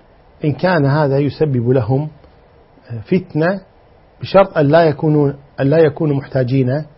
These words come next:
إليه. وهذا أمر مشروع حتى في حياتنا الدنيا. نحن قد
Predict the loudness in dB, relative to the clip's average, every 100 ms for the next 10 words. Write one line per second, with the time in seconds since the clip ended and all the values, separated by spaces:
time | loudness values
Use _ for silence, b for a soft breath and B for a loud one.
0 | _ _ _ _ -6 0 0 0 -10 -6
1 | -4 -2 -2 -2 -4 -4 -4 -4 -4 -4
2 | -2 -2 -2 -4 -4 -2 -2 -4 -10 b
3 | b b b _ -8 -8 -4 -6 -6 -10
4 | _ _ _ _ -2 -2